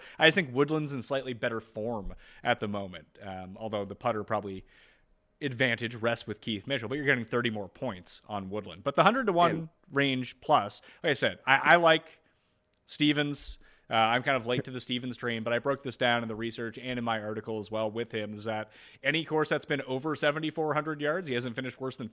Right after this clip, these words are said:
Speaker 1: fifteenth so far this year. And that was Valero, both the, uh, swing events, and Torrey Pines.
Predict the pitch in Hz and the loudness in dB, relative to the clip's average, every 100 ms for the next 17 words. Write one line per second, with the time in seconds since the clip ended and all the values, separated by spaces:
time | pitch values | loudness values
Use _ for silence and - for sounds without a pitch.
0 | - 135 - 135 98 _ _ _ - 123 | -6 -6 -6 -14 -14 _ _ _ -4 0
1 | 123 117 110 101 117 95 95 107 110 107 | 2 0 -2 -4 -6 -6 -8 -8 -6 -6
2 | 104 98 - - - - 120 127 151 147 | -6 -8 -16 -20 -20 -8 0 6 8 10
3 | 147 143 131 139 135 135 - 135 131 127 | 8 8 4 2 2 2 -4 0 2 4
4 | 123 120 117 - 135 139 127 131 131 127 | 4 2 0 -4 -4 -2 2 2 2 -2
5 | - 120 120 117 110 123 113 113 95 78 | -6 -2 -2 -2 -4 -4 -4 -4 -8 -10
6 | - | -14